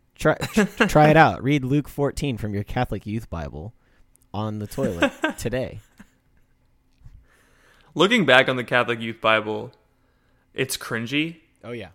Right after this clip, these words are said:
Speaker 2: But when I was a kid, things were cringy, and that wasn't cringy to me. Are
Speaker 1: What do you mean?
Speaker 2: Is it cr-, is the Catholic Youth Bible cringy to teenagers now?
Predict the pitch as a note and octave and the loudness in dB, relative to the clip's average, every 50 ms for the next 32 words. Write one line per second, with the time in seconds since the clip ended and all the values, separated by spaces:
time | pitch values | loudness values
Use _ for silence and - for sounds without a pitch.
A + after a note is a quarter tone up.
0 | _ - C#3 C3 C3+ C#3+ D3 E3 E3+ E3 C#3 C3 C3 - - F3+ E3+ E3 C#3+ B2 | _ 0 2 4 6 8 8 8 8 8 6 4 0 0 4 4 6 6 6 6
1 | A2+ G#2+ - - - _ _ _ _ - - - D3 C#3+ C3+ B2 B2 A2+ - - | 2 0 -6 -16 -20 _ _ _ _ -20 -8 -4 -2 -2 -2 -4 -8 -10 -6 -6
2 | C3+ B2+ B2 A#2 A#2 A2+ G#2+ A2 A#2 A#2 G#2+ G#2+ G#2+ A2+ A#2 - - G2 - - | -4 -4 -4 -4 -6 -6 -4 -2 0 0 0 0 -2 -2 -2 -2 -6 -12 -16 -16
3 | _ - G#2+ G2 F#2+ - - - _ _ _ _ - - A2+ G2 - - - _ | _ -14 -14 -14 -14 -16 -20 -20 _ _ _ _ -20 -18 -16 -16 -16 -18 -20 _
4 | _ _ _ _ _ _ - - - - _ _ - C#3 C#3 - - - - _ | _ _ _ _ _ _ -20 -20 -20 -20 _ _ 0 0 0 0 -2 -6 -16 _
5 | _ _ _ _ _ _ - G#2+ G#2 G2 F#2+ F2+ F2 - - _ - D3 C#3+ E3 | _ _ _ _ _ _ -14 -12 -12 -10 -10 -12 -12 -14 -12 _ -4 -4 -2 0
6 | F#3 F3 F3 - - - - C3+ D#3+ D#3+ - - _ - C#3+ C3+ C3 - D3 C3 | 0 -2 -2 -6 -10 -8 -6 -6 -6 -6 -8 -12 _ -8 -8 -6 -6 -6 -8 -6
7 | - D#3 D#3 E3 D#3+ E3+ D3+ C3 C#3 C#3 C3+ - - C3 C3 A#2+ A#2 A#2+ A#2 - | -2 0 0 0 0 -4 -8 -8 -8 -10 -8 -4 0 0 0 0 0 -4 -8 -8
8 | - B2+ B2 B2 B2+ C#3 D3 B2 A#2+ A#2 A#2 _ _ - - B2 G2+ - - - | -6 -6 -4 -4 -6 -10 -10 -10 -10 -10 -12 _ _ -16 -16 -16 -14 -14 -12 -10
9 | B2 A#2 A#2 A2+ A2 A2 G#2 G2 G#2+ G2 F#2+ A2+ C#3+ | -10 -8 -8 -10 -10 -12 -14 -14 -12 -10 -8 -8 -8